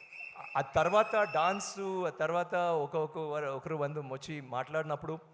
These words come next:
it was so beautiful to hear those beautiful words. మళ్ళీ టీజర్, టీజర్, ట్రైలర్ అన్నీ తెలుగులో చూడ-, చూడడానికి బాగుంది. నేను రంజిత్తో చెప్పాను, ఈ పిక్చర్,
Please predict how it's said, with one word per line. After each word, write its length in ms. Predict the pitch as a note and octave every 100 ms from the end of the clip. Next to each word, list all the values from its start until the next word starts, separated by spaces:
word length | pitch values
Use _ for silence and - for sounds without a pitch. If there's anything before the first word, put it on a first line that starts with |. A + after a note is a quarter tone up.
| _ _ _ -
it 60 |
was 80 | E3+ G#3
so 100 | G#3+
beautiful 380 | E3+ F3 F#3+ F#3
to 60 | D#3
hear 100 | D#3
those 120 | D#3+ C#3
beautiful 260 | D3 D#3 D3+
words. 200 | C#3+ D3
మళ్ళీ 220 | C#3+ C#3 D3 C#3
టీజర్, 420 | D#3+ E3 F3 E3 - -
టీజర్, 400 | D#3+ D3+ E3+ D#3 -
ట్రైలర్ 360 | D#3 D#3+ D#3+
అన్నీ 320 | D3 D3 D#3 D3+ -
తెలుగులో 320 | D3 D#3 F3 F3+
చూడ-, 480 | F3 D#3+ D#3 D3+
చూడడానికి 540 | E3 D3+ D3 D3+ E3 D#3 - - _ -
బాగుంది. 520 | C3 D3 D3+ C#3+ F3 - _ _ _ _ _
నేను 340 | D#3 E3 D#3+ D#3
రంజిత్తో 640 | D3+ E3 G#3+ - F3+ E3
చెప్పాను, 580 | D#3+ D#3 C#3+ D3+ C#3+ F3 - -
ఈ 60 | D#3+
పిక్చర్, 380 | D3 - G3